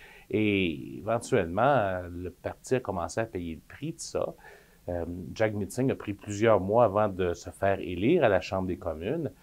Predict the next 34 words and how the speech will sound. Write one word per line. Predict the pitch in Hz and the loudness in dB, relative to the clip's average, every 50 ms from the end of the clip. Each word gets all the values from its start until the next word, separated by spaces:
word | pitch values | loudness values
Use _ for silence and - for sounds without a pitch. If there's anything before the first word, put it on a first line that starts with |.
| - - - _ _ | -20 -20 -20 _ _
Euh, | - - 92 90 90 87 85 85 85 82 80 | -2 0 2 4 4 4 4 4 2 0 -2
donc, | - - 104 107 - - | -2 -2 -2 -2 -2 -4
manquer | 92 85 87 104 117 120 - - 151 156 | -4 -2 2 2 2 2 2 0 -2 -2
de | 127 110 | -2 -4
visibilité | 101 104 98 92 98 95 98 90 82 - 120 | -4 -4 -4 -4 -4 -4 -4 -4 -2 0 0
au | 131 117 | 0 0
cours | - - 113 107 | 0 0 -2 0
de | 90 87 | 0 -2
ces | 85 - - 101 | -4 -4 -4 -4
mois-là, | 98 101 95 90 87 82 95 127 143 | -4 -2 -2 -2 -2 0 0 0 0
et | 123 | 0
même | 101 120 139 156 | 2 2 2 2
depuis | 120 101 - - | 0 -2 -2 -4
son | - 107 | -4 -4
élection, | 92 87 82 82 - - - 127 139 123 | -2 -4 -4 -6 -8 -8 -6 -4 -4 -2
là, | 98 95 | -2 -4
il | 92 90 | -4 -6
y | |
a | 87 | -10
une | 85 85 87 | -12 -14 -14
difficulté | - - - - - - - - 101 95 - - 123 110 | -14 -16 -18 -18 -20 -12 -8 -6 -6 -4 0 4 4 6
à, | 90 82 - - | 6 4 2 -2
à | - | -8
percer, | - - - 104 - - - - - 131 120 120 - - - - - _ - | -6 -4 -4 -4 -4 -6 -8 -4 -2 -2 -2 -4 -6 -16 -20 -20 -20 _ -8
euh, | 85 82 80 80 - - - - - - | -6 -4 -4 -4 -6 -8 -12 -14 -12 -10
parmi | 95 95 90 92 98 104 | -8 -6 -4 -4 -2 0
le, | 104 92 82 | 2 2 2
le, | 82 80 76 | 2 0 -2
le, | 76 76 73 67 65 | -2 -2 -4 -4 -4
le, | 60 64 - 80 | -4 -6 -8 -10
la | 67 - | -12 -14
couverture | - - - 104 92 - - - 123 107 | -14 -4 -2 -2 -2 0 0 -2 0 0
politique. | - 101 80 71 - - 147 170 170 - - - - - - - - - - - 98 | 0 -2 -4 -4 -2 0 0 0 0 -2 -10 -20 -20 -20 -20 -20 -20 -20 -4 2 4
Euh, | 95 95 92 90 87 85 | 4 6 6 6 6 6